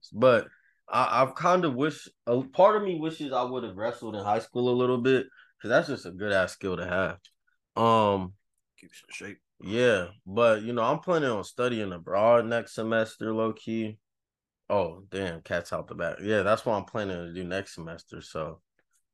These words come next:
Speaker 1: try and guess where I should go. Give me suggestions. Um,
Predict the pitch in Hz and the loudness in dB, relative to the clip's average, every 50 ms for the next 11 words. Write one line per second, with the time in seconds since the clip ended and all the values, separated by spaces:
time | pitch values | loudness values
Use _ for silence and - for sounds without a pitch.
0 | _ - - 127 120 110 101 98 92 104 101 95 - - 95 92 90 87 - - | _ -4 0 2 2 4 2 2 0 0 0 -2 -2 -2 -2 -2 -2 -2 -6 -10
1 | 82 95 101 90 80 85 85 90 95 95 92 85 - - 87 85 85 87 92 - | -6 -4 -4 -4 -4 -6 -8 -8 -8 -8 -8 -12 -12 -16 -14 -10 -8 -8 -8 -8
2 | - - 95 - _ _ _ _ _ - 101 107 107 107 104 101 95 90 90 | -10 -20 -20 -20 _ _ _ _ _ -8 -4 -2 -2 -2 -2 -2 -4 -6 -8